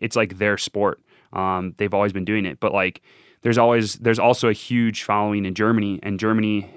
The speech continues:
uh, have really good biathletes as well, but it's because it's, it's really popular there as well. Yeah.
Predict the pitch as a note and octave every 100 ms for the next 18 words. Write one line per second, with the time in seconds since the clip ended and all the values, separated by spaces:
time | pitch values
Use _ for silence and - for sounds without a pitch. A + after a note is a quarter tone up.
0 | - - F2+ E2 - _ _ _ _ _
1 | - - - G#2+ G2 A2+ A2 G#2 G#2 F#2+
2 | G2+ G#2 G#2+ F#2+ F#2 G2+ G2 F2+ F2+ F#2+
3 | - G#2 F2+ - - _ G#2 - G#2+ F2+
4 | - F#2 F2+ F2 D#2+ D2 F2 F2+ F2+ D2
5 | _ _ _ _ _ _ - G2+